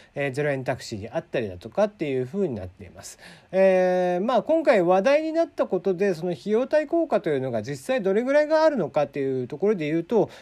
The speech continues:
まあ、もうすでにね、えー、日清さんとしては結構な広告効果があると思うので、そういった意味合いでは、まあ、きっちりと費用対効果を測るというのがちょっと難しいもの。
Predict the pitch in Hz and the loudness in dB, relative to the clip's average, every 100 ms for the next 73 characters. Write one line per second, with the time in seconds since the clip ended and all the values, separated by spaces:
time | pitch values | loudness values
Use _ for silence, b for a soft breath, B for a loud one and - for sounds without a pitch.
0 | B 320 247 339 339 349 226 110 135 - | B 4 4 2 0 0 0 -2 -6 -8
1 | B B 151 156 147 147 190 202 165 139 | B B -4 0 0 0 -2 -2 -4 -4
2 | 120 107 185 170 147 190 185 151 98 147 | -6 -4 0 0 2 -2 -2 -4 -4 -2
3 | 131 135 - 147 139 98 107 143 107 95 | -2 -2 -2 -4 -4 -8 -4 -6 -6 -10
4 | 107 107 95 98 170 143 123 233 254 311 | -8 -8 -8 -4 -2 -2 -4 -6 -4 -4
5 | 220 247 269 269 269 269 247 165 - B | -4 -2 -2 -2 -2 0 2 0 -2 B
6 | B 202 - 285 285 381 214 143 202 202 | B -4 0 -2 0 0 0 0 2 2
7 | 254 254 294 - 123 101 131 285 262 196 | 0 0 0 2 2 0 0 0 2 0
8 | 151 143 131 127 285 165 139 160 208 - | -2 -2 -4 -4 -6 -4 -6 -2 -4 -2
9 | 233 160 92 120 120 117 | 0 0 -2 -6 -6 -6